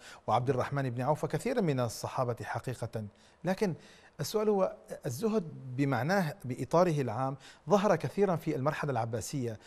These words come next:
وظهرت أشعار أبي العتاهية وشهرته في أشعار الزهد إلى آخره. هل لانتشار الزهد علاقة بطبيعة النظام السياسي السائد؟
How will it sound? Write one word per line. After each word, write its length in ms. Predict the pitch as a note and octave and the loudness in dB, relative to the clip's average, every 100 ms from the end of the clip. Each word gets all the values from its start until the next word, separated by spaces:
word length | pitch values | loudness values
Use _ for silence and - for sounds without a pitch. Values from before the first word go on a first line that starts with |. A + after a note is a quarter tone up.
| - - | -20 -6
وظهرت 420 | B2 C#3+ D#3 D3 C#3 | -2 2 4 4 2
أشعار 400 | B2+ C3 C#3+ C#3 | 0 2 2 2
أبي 180 | B2+ | 0
العتاهية 680 | A2 A#2+ D3+ C#3+ C#3 C3 C3 | 2 0 0 -2 0 0 0
وشهرته 1120 | B2+ A#2+ B2 B2+ A#2 A#2 - A#2+ D3 D#3 C#3 | 0 0 -2 -4 -6 -8 -6 0 2 2 -2
في 240 | A#2+ C3+ C3+ | -2 -6 -6
أشعار 260 | - C3+ | -2 -2
الزهد 400 | B2 A2 D3 C3 | -2 -4 -6 -4
إلى 220 | B2 A#2 A2+ | -6 -6 -8
آخره. 360 | - A#2+ G2+ - - - - _ _ - | -8 -8 -8 -12 -20 -20 -20 _ _ -6
هل 260 | C3 G3 B3+ | 0 0 2
لانتشار 420 | G#3+ D#3 - D#3+ | -2 -4 -2 -2
الزهد 360 | B2+ B2+ C3+ A2+ | -2 -6 -6 -4
علاقة 420 | A#2+ D3 - A#2+ - - | 2 2 0 -4 -6 -10
بطبيعة 480 | C3+ C#3 C#3 E3 B2+ C#3+ | -4 -2 0 0 -2 -4
النظام 280 | B2 B2 C3+ | -4 -4 -6
السياسي 440 | - A#2 - B2+ | -6 -8 -6 -8
السائد؟ 500 | G#2 - A2+ D3+ | -6 -6 -6 -8